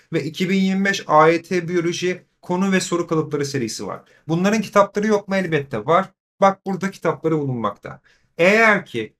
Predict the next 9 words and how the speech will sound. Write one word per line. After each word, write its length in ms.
özet 480
bir 120
şekilde 600
konu 240
anlatımlarını 640
bitirdiysen, 840
biyolojide 440
eksiğin 680
yoksa, 600